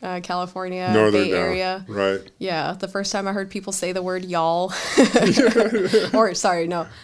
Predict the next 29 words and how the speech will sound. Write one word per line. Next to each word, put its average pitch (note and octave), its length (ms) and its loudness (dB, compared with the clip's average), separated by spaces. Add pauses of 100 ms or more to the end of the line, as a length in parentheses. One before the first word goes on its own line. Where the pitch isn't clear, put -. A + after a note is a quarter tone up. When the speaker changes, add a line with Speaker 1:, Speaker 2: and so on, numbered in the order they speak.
(140)
Speaker 1:
yeah, G3 160 2
y'all G#3 340 4
and, F#3+ 160 0
uh, E3+ 320 -2
hella, G3 640 0
they G3+ 100 -2
used A#3 160 -2
to - 40 -6
say A3 220 2
that F#3+ 160 0
a E3+ 60 0
lot. E3+ 380 0
Speaker 2:
Hella. G#2 380 0 (140)
Speaker 1:
And, E3 480 -6 (260)
it, E3+ 180 -10
you A3 100 -2
know, G#3 100 -2
it G#3 40 -4
just G3+ 360 -8
kinda, G3 260 -8
just - 240 -10
means G#3+ 160 -4
a A3+ 40 -4
lot, A#3+ 300 -2
right? F2 180 -6
Speaker 2:
Sure, A2+ 400 2
Speaker 1:
Just - 140 -20
Speaker 2:
right. A2+ 300 0
Speaker 1:
hella. C3+ 300 -6